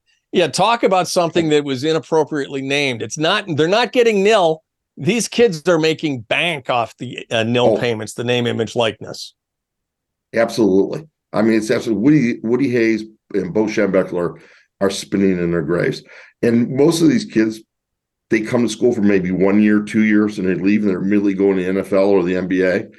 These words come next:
Speaker 1: See,
Speaker 2: never
Speaker 1: and
Speaker 2: went
Speaker 1: that
Speaker 2: on
Speaker 1: right
Speaker 2: before like that.
Speaker 1: No, and that right there is the problem, okay? Now, the student athletes, as N C A A likes to call them, are making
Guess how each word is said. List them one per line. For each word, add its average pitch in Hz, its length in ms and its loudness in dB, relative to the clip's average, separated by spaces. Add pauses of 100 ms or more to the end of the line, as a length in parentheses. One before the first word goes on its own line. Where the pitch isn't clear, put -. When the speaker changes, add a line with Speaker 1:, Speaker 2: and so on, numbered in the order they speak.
(520)
Speaker 1:
See, 139 240 0
Speaker 2:
never 123 200 2
Speaker 1:
and 139 100 4
Speaker 2:
went 120 100 6
Speaker 1:
that 202 160 2
Speaker 2:
on - 60 0
Speaker 1:
right 202 160 2
Speaker 2:
before 175 280 -4
like 160 80 -14
that. 151 260 -6 (300)
Speaker 1:
No, 165 320 0
and 160 220 0
that 185 220 0
right 202 200 2
there 156 220 2
is 135 100 -6
the 131 80 -8
problem, 123 480 -2 (160)
okay? 127 480 -4 (260)
Now, 143 360 -2 (1000)
the 147 200 -2
student 226 560 0
athletes, 151 720 -4
as 117 280 -6
N 120 180 -2
C 123 260 -2
A 110 300 -2
A 107 60 -6
likes 107 260 -4
to - 80 -12
call 107 260 -2
them, 123 240 -6 (280)
are 143 140 0
making 190 640 2